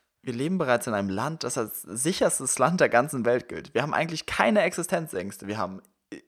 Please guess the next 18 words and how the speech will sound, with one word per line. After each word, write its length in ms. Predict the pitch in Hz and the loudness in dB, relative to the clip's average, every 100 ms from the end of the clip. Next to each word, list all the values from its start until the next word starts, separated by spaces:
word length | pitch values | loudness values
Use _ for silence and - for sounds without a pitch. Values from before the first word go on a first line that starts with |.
| _ _ - | _ _ -8
egal 380 | 131 175 190 | 6 8 10
ob 100 | 143 | 8
du 120 | - - | 6 4
arbeitest 480 | 151 170 - 135 | 4 4 0 -4
oder 100 | 117 | -6
nicht, 180 | 123 - | -6 -6
du 60 | 123 | -6
wirst 200 | 127 - | -6 -4
niemals 440 | 151 180 175 156 | 0 2 4 4
verhungern. 420 | - 143 165 110 - - - - - | 0 -4 -4 -10 -12 -16 -16 -16 -8
Du 60 | |
wirst, 220 | 139 - - _ _ _ _ _ _ _ - - | -8 -8 -14 _ _ _ _ _ _ _ -20 -14
du 80 | - | -8
kriegst 280 | 147 - | -6 -2
alles 240 | - 180 180 | 2 2 2
Lebensnotwendige. 880 | 147 156 139 104 98 - - - 107 | 2 0 0 -4 -6 -8 -12 -10 -10
Das 140 | - | -4
heißt, 220 | 156 - | -4 -6